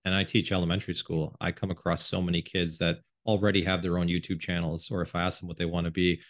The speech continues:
a lot of them mention, like, "I wanna be a YouTuber." And, like, at first, I, I thought that was odd, just 'cause, like, <laughs> I never saw myself on the internet, you know? Um, and it's, it is kinda weird. All of a sudden, I've done a complete one eighty where I'm making more of a presence myself.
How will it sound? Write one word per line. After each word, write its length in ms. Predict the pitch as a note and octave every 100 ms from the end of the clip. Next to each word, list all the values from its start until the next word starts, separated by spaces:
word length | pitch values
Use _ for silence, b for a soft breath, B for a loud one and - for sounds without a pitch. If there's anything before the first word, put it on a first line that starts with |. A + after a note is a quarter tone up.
| _
a 40 | F#2+
lot 100 | F#2
of 60 |
them 100 | F2+
mention, 340 | F2+ G2+ - E2+
like, 160 | D2
"I 60 | E2
wanna 220 | D#2+ E2
be 120 | D#2+
a 180 | D#2+ F2+
YouTuber." 340 | - F2+ - - _ _ _ _ _
And, 100 | -
like, 160 | F2+ E2+
at 140 | F#2
first, 460 | - - A2+ G2+ -
I, 80 | E2+ - _ _
I 140 | - C#3
thought 260 | A#2 G2
that 120 | G#2+
was 180 | A2 G#2+
odd, 300 | B2 A#2+ E2
just 200 | F#2 F2
'cause, 180 | G#2 -
like, 240 | E2+ E2+ - _ _ _
<laughs> 520 | _ _ _ - -
I 160 | C#3+ B2+
never 240 | B2 A2
saw 240 | G2 G2
myself 480 | G2 G2 - A2+ B2
on 120 | F#2+
the 100 | E2+
internet, 360 | E2 D#2 D2+ C#2+
you 100 | F2
know? 240 | E2 G#2+ A#2+ B B _
Um, 500 | - G2 F2+ E2+ E2 -
and 140 | - F#2+
it's, 200 | G#2+ - -
it 120 | G#2+
is 100 | G2+
kinda 200 | - G2
weird. 320 | F2+ F#2+ F2 - -
All 100 | F#2+
of 80 | E2+
a 40 |
sudden, 220 | - F#2
I've 60 | E2+
done 140 | E2+
a 60 | F2
complete 340 | G2 E2 F#2
one 140 | F2 F2+
eighty 200 | E2+ F2
where 160 | E2+
I'm 180 | F#2 F2
making 280 | F2 E2+ F2+
more 140 | F2
of 60 | F2
a 40 |
presence 420 | E2+ F#2 E2 E2
myself. 500 | E2+ E2+ G#2 F#2+ E2